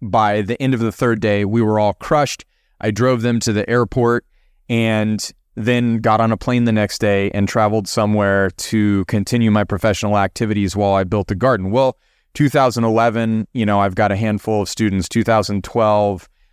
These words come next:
uh, most of the classes are, are filled. Two thousand thirteen, Mirai's educational courses are filled and, and there's a waiting list.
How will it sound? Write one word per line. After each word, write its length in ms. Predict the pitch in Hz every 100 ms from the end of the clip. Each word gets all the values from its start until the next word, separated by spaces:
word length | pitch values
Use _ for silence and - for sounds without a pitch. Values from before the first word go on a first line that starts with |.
| _
uh, 320 | 107 104 101 101
most 260 | 117 113
of 120 | 113 98
the 80 |
classes 680 | 104 120 104 101 107 101 95 -
are, 680 | 110 98 98 98 95 92 92
are 320 | 98 95 92
filled. 500 | 90 - 110 98 92 -
Two 180 | 135
thousand 480 | 117 131 113 117 104
thirteen, 1040 | - 135 131 - - 131 127 107 95 92 87 _ _ _ _
Mirai's 420 | 113 117 107 107 117
educational 560 | 101 - 110 - 104
courses 440 | 90 110 98 104 95
are 120 | 95
filled 320 | - 110 98
and, 220 | 98 98 -
and 140 | 98
there's 160 | 95 90
a 60 |
waiting 400 | 95 98 98 98
list. 340 | 92 78 -